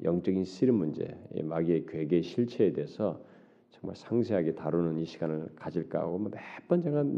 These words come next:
예-, 예고, 예고하다가 못했잖아요. 이제 마침내 이, 이 시-, 이 시점에 하게 되는데 아마 적절한 타이밍인지도 몰라요.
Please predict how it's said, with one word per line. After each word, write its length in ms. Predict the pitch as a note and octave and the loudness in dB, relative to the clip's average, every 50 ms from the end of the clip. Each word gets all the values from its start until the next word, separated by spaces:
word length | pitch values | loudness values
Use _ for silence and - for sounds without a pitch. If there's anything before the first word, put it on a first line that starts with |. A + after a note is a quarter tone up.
| A2 | 6
예-, 220 | G2 G#2+ A2+ A2 G#2 | 8 8 8 8 10
예고, 340 | G2 G2 G#2 G2+ G2+ G#2+ G2+ | 10 10 10 10 10 8 8
예고하다가 540 | F#2+ F#2 F#2 G2 G2 G2 G2+ G#2+ F#2 F#2 F2 - - - - - - | 8 8 8 6 4 4 2 2 2 0 -2 -6 -10 -20 -20 -16 -2
못했잖아요. 760 | - - F2+ F2+ - G#2 G2 F#2+ E2+ D2 C#2 C2+ C#2+ C#2+ D#2+ | 2 2 4 4 4 4 4 4 2 0 0 -2 -6 -6 -4
이제 100 | E2 E2 | -2 -2
마침내 460 | E2+ D2+ E2 - - - C#3 C#3 B2 G#2+ | 0 0 -2 -4 -2 2 4 4 6 4
이, 140 | G2+ G2 - | 4 2 0
이 120 | - A2 G2+ | -2 -4 -4
시-, 300 | F#2+ - - G#2 G2 - | -4 -2 -2 -2 -2 0
이 120 | - G#2 G2+ | 2 2 2
시점에 420 | G2+ - A#2 G#2+ A2 G2+ F#2 E2 | 2 2 2 4 4 4 4 4
하게 220 | E2 F2 F#2+ F#2+ D#2 | 4 4 4 2 4
되는데 560 | D2 C#2+ D2+ D#2 E2 D2+ D2 C#2 E2+ B2 C#3+ - - - - - - - - _ - | 2 2 2 2 2 0 0 -2 -2 -4 -6 -8 -14 -20 -20 -20 -20 -20 -20 _ -4
아마 220 | - - B2+ B2 | 0 2 2 2
적절한 500 | A#2 - A2 G#2 - C3 B2 B2 A#2+ A#2 | 2 0 0 2 6 8 8 8 8 6
타이밍인지도 720 | A#2+ - - A2+ A2+ A2+ A2+ G#2+ G#2 G2+ F#2+ F#2+ F2+ G2 F#2+ | 2 2 4 6 6 8 6 6 6 4 2 2 2 2 2
몰라요. 500 | F2 D2+ C#2 C2+ C#2 C#2 C2+ C#2 C#2 | 2 0 -2 -4 -6 -6 -6 -8 -10